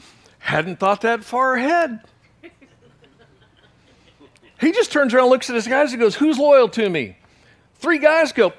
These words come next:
and he goes, "Throw her out of that window." So they go up, they throw her out of the window.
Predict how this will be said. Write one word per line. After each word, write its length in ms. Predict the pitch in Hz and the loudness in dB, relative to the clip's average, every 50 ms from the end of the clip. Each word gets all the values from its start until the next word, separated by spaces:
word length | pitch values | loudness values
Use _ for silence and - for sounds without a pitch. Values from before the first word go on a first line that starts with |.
| _ _ _ _ _ _ _ _ _ _ _ _ _ _ _ _ _ _ _ _ _ _ _ _ - | _ _ _ _ _ _ _ _ _ _ _ _ _ _ _ _ _ _ _ _ _ _ _ _ -2
and 120 | - 269 | 0 0
he 60 | 339 | 0
goes, 240 | 262 247 202 - - _ _ _ _ _ _ _ _ _ _ - | 2 0 -2 -2 -6 _ _ _ _ _ _ _ _ _ _ -2
"Throw 220 | 440 453 440 453 | 2 2 4 4
her 180 | 370 320 277 240 | 4 2 4 4
out 140 | 208 196 | 4 4
of 60 | 180 160 | 4 4
that 180 | 151 143 127 | 2 2 0
window." 500 | 147 147 147 170 185 220 269 311 339 285 - - _ _ _ _ - 605 - - - _ _ _ _ _ - 508 - _ - - - - _ _ _ _ _ _ _ _ _ _ _ _ _ _ _ _ _ _ _ _ _ _ - - _ _ _ 415 _ _ _ - 640 719 640 659 719 740 740 698 719 740 740 _ _ _ _ _ _ _ _ _ _ _ - - - - - | -2 -4 -4 -2 -2 0 0 0 0 -2 -8 -16 _ _ _ _ -20 -20 -20 -20 -20 _ _ _ _ _ -20 -20 -20 _ -20 -20 -20 -20 _ _ _ _ _ _ _ _ _ _ _ _ _ _ _ _ _ _ _ _ _ _ -20 -20 _ _ _ _ _ _ _ -20 -20 -20 -20 -20 -20 _ _ _ _ _ _ _ _ _ _ _ _ _ _ _ _ _ -20 -20 -20 -20 -20
So 160 | - - 208 202 | -8 -2 0 4
they 200 | 220 294 359 359 | 4 4 4 4
go 180 | 285 226 214 | 2 2 4
up, 240 | 233 269 254 185 185 | 4 2 0 0 0
they 140 | 240 269 302 | 0 0 0
throw 300 | - 285 247 240 247 247 | 0 0 0 2 2 2
her 120 | 240 247 262 | 2 2 2
out 180 | 269 277 269 | 2 0 0
of 60 | 277 | -2
the 60 | 294 294 | -2 -4
window. 560 | 339 370 370 349 320 240 190 - - - | -4 -4 -4 -4 -2 -2 -2 -2 -4 -8